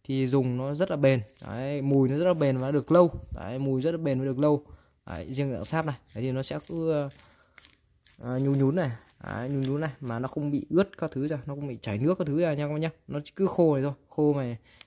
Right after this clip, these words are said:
riêng cái sáp khô, sáp thơm như này thì nó giữ mùi rất là lâu mà dùng được rất, rất là lâu nhá.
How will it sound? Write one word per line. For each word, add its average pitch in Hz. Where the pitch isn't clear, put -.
riêng 165
cái 165
sáp 175
khô, 160
sáp 170
thơm 165
như 151
này 135
thì 123
nó 156
giữ 190
mùi 139
rất 165
là 175
lâu 160
mà 135
dùng 127
được 147
rất, 175
rất 175
là 170
lâu 165
nhá. 160